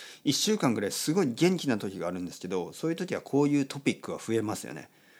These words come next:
「いやー、これおかしいでしょ」みたいな。はい。まあまあまあ。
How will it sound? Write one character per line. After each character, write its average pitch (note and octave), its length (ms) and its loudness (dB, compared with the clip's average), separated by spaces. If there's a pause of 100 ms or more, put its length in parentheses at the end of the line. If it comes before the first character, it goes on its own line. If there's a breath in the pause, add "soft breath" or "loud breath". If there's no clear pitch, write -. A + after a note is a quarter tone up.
(240 soft breath)
「い - 80 -2
や E3 240 8
ー、 A#2+ 40 0
こ B2+ 100 0
れ B2 60 0
お G#2+ 80 -4
か D3 120 2
し - 100 0
い D3 60 2
で B2 120 2
し - 60 -4
ょ」 D#2+ 200 -2
み - 40 -16
た - 120 -6
い - 40 -12 (760)
な。 F#2+ 60 -8
は E2 180 -8
い。 - 0 -
ま - 0 -
あ - 40 -16 (360)
ま D#2+ 140 -10
あ D2+ 100 -14
ま - 60 -20
あ。 - 40 -20